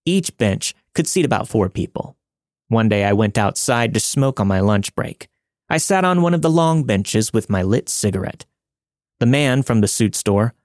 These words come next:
followed close behind me and sat on the same bench. Remember, there were other empty benches there that he could have sat on. Three of them. He started talking to me casually. "How are you doing today, beautiful?"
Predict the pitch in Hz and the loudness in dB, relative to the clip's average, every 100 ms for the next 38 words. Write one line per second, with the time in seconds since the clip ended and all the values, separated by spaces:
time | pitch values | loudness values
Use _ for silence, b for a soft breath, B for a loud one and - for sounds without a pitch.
0 | _ _ - 98 101 107 - - 120 - | _ _ -4 0 2 0 0 -2 0 0
1 | 120 127 151 160 170 - - - b - | -2 0 0 0 -2 -6 -10 -14 b -4
2 | 131 - 156 151 - 131 110 - 98 95 | -2 0 -2 -2 -2 0 0 0 0 2
3 | 95 98 - - - - - _ _ _ | 0 -4 -8 -10 -10 -12 -12 _ _ _
4 | _ _ 120 139 127 101 95 - _ _ | _ _ 0 2 2 2 -2 -6 _ _
5 | _ _ 196 214 196 - 170 117 101 - | _ _ 0 2 2 2 2 2 2 2
6 | 101 - 92 143 135 - 92 - 98 92 | 0 -2 -2 0 -2 -2 -4 -2 -2 0
7 | 92 110 107 92 - 131 113 - 143 143 | 0 0 -2 -2 -2 0 -2 -4 -10 -16
8 | _ _ - 190 190 170 107 - - 151 | _ _ -4 0 2 2 0 -4 -10 -14
9 | _ _ _ _ _ _ _ _ _ - | _ _ _ _ _ _ _ _ _ -2
10 | 196 - 180 180 156 123 123 123 120 120 | 0 2 2 2 2 0 2 2 2 0
11 | - 95 92 92 92 98 - _ _ _ | 0 0 0 -2 -2 -2 -8 _ _ _
12 | _ _ _ _ - 143 160 170 156 156 | _ _ _ _ -4 0 2 2 2 2
13 | 147 110 107 95 92 98 98 98 101 98 | 2 2 2 2 0 0 -2 2 2 2
14 | - 101 113 | 2 0 -2